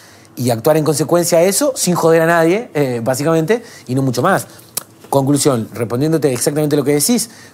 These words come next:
probé. Probé, probé, probé. ¿Cómo me empecé a dedicar a esto?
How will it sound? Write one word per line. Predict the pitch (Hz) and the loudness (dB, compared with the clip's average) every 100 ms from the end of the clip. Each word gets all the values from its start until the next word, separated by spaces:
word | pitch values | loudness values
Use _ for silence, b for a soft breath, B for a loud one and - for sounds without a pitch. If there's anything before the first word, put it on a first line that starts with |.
| - | -10
probé. | 123 120 135 117 - - - - - | 0 2 2 0 -6 -20 -20 -20 -20
Probé, | - 113 127 202 233 | -8 -4 0 4 4
probé, | 175 127 175 | 2 2 2
probé. | 160 127 113 | 2 0 -2
¿Cómo | 110 202 214 | -2 0 0
me | 170 139 | 0 -2
empecé | 131 123 165 | -2 -2 0
a | |
dedicar | 165 151 143 | 0 2 0
a | 165 | 0
esto? | 185 233 123 | 2 0 0